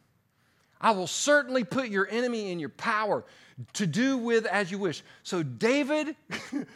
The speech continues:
crept forward and cut off a piece of the hem of Saul's robe. No idea why.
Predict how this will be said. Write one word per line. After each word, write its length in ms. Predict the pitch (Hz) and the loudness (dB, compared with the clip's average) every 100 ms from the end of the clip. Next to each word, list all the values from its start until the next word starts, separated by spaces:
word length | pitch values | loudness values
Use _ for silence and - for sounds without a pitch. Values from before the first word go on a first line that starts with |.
| - - - - | -20 -20 -20 -12
crept 540 | - 277 311 302 - | 6 10 10 10 -2
forward 720 | - 262 277 294 285 294 285 - _ _ _ - | 0 4 8 6 6 0 -2 -12 _ _ _ -2
and 240 | 170 147 | -2 -2
cut 320 | - 285 311 - | 0 2 4 4
off 360 | 240 254 262 - | 4 6 4 0
a 200 | 180 180 | -2 0
piece 680 | 175 - 262 285 285 - - - - _ - - | -2 -8 -4 -2 -2 -4 -8 -10 -20 _ -8 6
of 320 | 196 175 143 | 6 6 2
the 260 | 160 160 156 | 0 0 -2
hem 640 | 202 254 277 285 285 269 262 - - - | -2 2 6 8 6 2 -6 -14 -14 2
of 240 | 160 147 | 2 2
Saul's 500 | - - 240 247 214 | 2 6 8 8 8
robe. 460 | 196 202 151 101 - - - | 8 10 10 6 -8 -18 -4
No 260 | - 208 254 | 8 12 12
idea 340 | 247 233 226 | 12 12 8
why. 320 | 180 135 - | 6 2 0